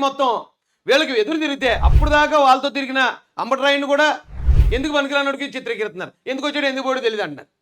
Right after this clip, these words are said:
అలాగే సొంత చెల్లిని, సొంత బావని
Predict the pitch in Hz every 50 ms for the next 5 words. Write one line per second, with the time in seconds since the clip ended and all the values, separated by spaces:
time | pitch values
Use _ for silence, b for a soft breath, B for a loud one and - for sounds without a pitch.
0 | _ _ _ _ _ _ _ _ _ b b b - 226 285 302 311 294 285 269
1 | - - - - - 220 208 - - - - 294 294 - - 226 240 269 302 311
2 | 294 320 320 - - 240 254 247 285 269 214 233 240 269 285 294 277